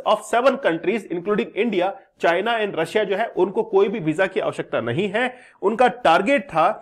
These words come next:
कि दो हज़ार छब्बीस तक यहां पर लगभग पचास लाख जो टूरिस्ट हैं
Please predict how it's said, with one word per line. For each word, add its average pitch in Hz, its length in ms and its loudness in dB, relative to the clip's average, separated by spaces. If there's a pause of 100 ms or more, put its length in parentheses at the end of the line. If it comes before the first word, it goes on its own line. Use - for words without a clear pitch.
(240)
कि 240 120 0
दो 185 220 4
हज़ार 240 340 2
छब्बीस 214 520 2
तक 143 240 0 (220)
यहां 160 280 4
पर 226 200 2
लगभग 208 460 2
पचास 247 380 2
लाख 208 380 2
जो 196 120 2
टूरिस्ट 190 400 -2
हैं 220 220 -4